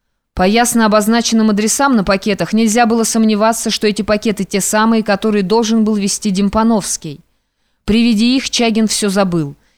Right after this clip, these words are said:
И свой выстрел в барона, и спасённую им девушку, и все тревоги минувшего дня. Он даже не вспомнил, каким путём попали бумаги сюда, на стол перед ним.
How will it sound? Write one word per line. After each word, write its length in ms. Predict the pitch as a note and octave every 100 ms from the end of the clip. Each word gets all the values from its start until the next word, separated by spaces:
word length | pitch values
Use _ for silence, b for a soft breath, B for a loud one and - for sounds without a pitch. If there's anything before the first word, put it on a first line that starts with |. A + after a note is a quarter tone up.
| _
И 80 | G3
свой 280 | - F3+ B3+
выстрел 400 | A3 A#3 A#3+ A3+
в 100 | F#3+
барона, 540 | G#3 G#3 G#3 G3+ F#3 b b
и 60 | -
спасённую 640 | - A3 G#3+ C4+ C4 A3
им 180 | F#3+ F#3
девушку, 500 | E3 A#3 A3 G#3 -
и 60 | G3
все 240 | - B3+
тревоги 460 | B3 A#3 B3 G#3+ F#3+
минувшего 580 | F#3+ G3+ G#3 - G#3+
дня. 400 | G3+ G3+ F3+ D#3 - _ _ _ -
Он 140 | G3
даже 240 | G#3 A3 A3+
не 100 | A3
вспомнил, 480 | - A#3+ A#3+ A3+ G#3+
каким 340 | A3 A#3+ A#3+
путём 360 | A#3+ A#3+ C4+ G3
попали 380 | F#3 G#3 G3
бумаги 360 | F3+ F#3+ G3 F#3
сюда, 320 | - F#3+ G#3
на 120 | A3
стол 300 | F#3+ - B3
перед 280 | G#3 F#3+ F3
ним. 320 | F3 E3 D3